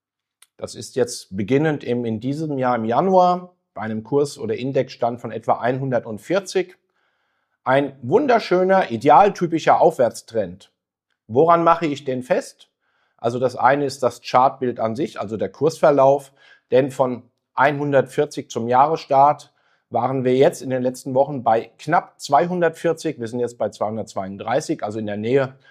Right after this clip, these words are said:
des Höchstkurses des laufenden Jahres. Das ist schon ein Kursanstieg von hundertvierzig auf zweihundertvierzig, das ist schon knackig.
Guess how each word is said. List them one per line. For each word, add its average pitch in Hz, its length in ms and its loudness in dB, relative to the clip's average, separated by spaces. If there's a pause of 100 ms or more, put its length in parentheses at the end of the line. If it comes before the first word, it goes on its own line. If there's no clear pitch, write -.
(120)
des - 180 -14
Höchstkurses 143 640 -2
des 117 160 -10
laufenden 107 460 -4
Jahres. 139 500 -2 (260)
Das 101 180 -6
ist - 360 -8
schon 220 280 4 (1500)
ein 120 180 -4
Kursanstieg 143 460 -2
von 120 140 -2
hundertvierzig 165 560 2
auf 123 120 -4
zweihundertvierzig, 175 800 -2
das 110 200 -6
ist - 100 -16
schon 123 240 -4
knackig. 143 500 -6